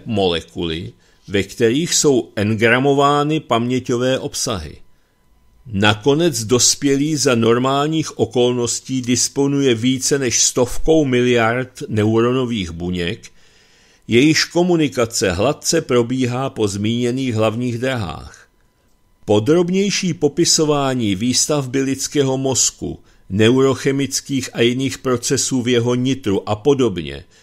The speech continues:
by nás zavedlo příliš daleko. Navíc je věda ještě celé světelné roky vzdálena toho, aby skutečně chápala, co se v naší lebce neustále děje.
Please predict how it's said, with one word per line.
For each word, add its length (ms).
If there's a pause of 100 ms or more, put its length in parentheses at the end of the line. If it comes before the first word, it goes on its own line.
(120)
by 220
nás 280
zavedlo 640
příliš 460
daleko. 540 (680)
Navíc 460
je 100
věda 260
ještě 420
celé 480
světelné 680
roky 260
vzdálena 580
toho, 440
aby 160
skutečně 540
chápala, 840 (400)
co 200
se 240
v 60
naší 420
lebce 400
neustále 640
děje. 360